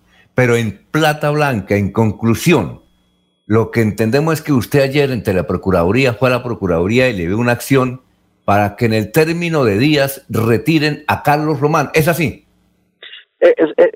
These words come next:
Speaker 2: sí, Alfonso, no lo hice yo, lo hizo otro abogado, pero efectivamente sí, eso sucedió porque él, la sentencia de, que, que de tutela, la de, perdón, de la sección quinta, no está en firme.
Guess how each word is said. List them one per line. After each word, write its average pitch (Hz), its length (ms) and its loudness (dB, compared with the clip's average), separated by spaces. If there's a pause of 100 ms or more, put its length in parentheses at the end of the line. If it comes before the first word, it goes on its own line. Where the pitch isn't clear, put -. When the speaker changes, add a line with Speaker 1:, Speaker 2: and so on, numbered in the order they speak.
(120)
Speaker 2:
sí, 240 120 6
Alfonso, 151 420 6
no 143 140 6
lo 180 140 6
hice - 260 4
yo, 196 120 6
lo 214 120 4
hizo 143 140 0
otro - 160 4
abogado, 190 340 6
pero 165 180 6
efectivamente 190 760 4 (120)
sí, 226 120 -4
eso 180 220 4
sucedió 170 500 4 (360)
porque 151 420 4 (160)
él, 143 340 4
la 135 200 6
sentencia 156 760 4
de, 180 140 4 (200)
que, 135 220 4
que 123 180 0
de 135 160 4
tutela, 170 540 4
la 143 140 6
de, 117 80 4
perdón, 139 300 4
de 131 100 4
la 117 100 6
sección 147 300 0
quinta, 156 480 2 (340)
no 143 160 6
está 175 180 4
en 185 60 0
firme. 147 400 2